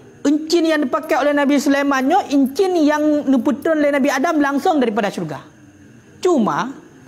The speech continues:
le Nabi Sulaiman nyo kerana abak cincin tersebut nak bertuliskan nama Allah, nama yang agung, ahwatan ditabung lewat se,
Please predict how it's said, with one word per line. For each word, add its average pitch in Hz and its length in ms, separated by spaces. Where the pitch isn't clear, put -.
le 311 160
Nabi 320 320
Sulaiman 302 480
nyo 339 160
kerana 302 240
abak 277 240
cincin 285 320
tersebut 311 560
nak 285 160
bertuliskan 294 640
nama 254 320
Allah, 240 400
nama 254 320
yang 240 160
agung, 233 640
ahwatan 311 640
ditabung 294 400
lewat 277 240
se, 262 320